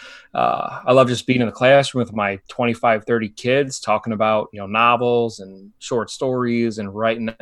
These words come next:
papers. And, you know, I started to get a little older, and I was like, "All right, it's time to go back for my master's degree. I wanna get a bump up on the pay scale." And so I was gonna go for just, you know,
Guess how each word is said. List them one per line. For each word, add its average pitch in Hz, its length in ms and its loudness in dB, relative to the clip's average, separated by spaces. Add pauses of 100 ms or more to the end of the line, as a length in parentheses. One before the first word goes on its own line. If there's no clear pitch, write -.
(120)
papers. 120 540 -2 (240)
And, 113 480 0 (280)
you 151 80 0
know, - 20 4
I 139 40 2
started 180 240 2
to - 20 2
get 170 120 2
a 160 40 4
little 147 160 2
older, 117 320 4
and 113 80 0
I - 20 -2
was 107 100 -6
like, 110 100 -4
"All 113 60 4
right, 101 160 2
it's 95 120 -10
time 110 120 -10
to 110 60 -8
go 104 60 -8
back 104 260 -4
for - 140 -12
my 101 80 -4
master's 107 440 -2
degree. 98 220 -10
I 98 40 -8
wanna 101 180 -8
get 98 100 -10
a - 20 -12
bump 107 240 -12
up 110 140 -6
on 104 80 -6
the 98 80 -16
pay 165 200 -6
scale." - 420 -8 (480)
And 107 220 0
so 110 120 0
I - 20 6
was 104 120 2
gonna 113 120 4
go 110 160 4
for 101 300 -2
just, 107 240 -8
you 104 80 -8
know, 101 140 -10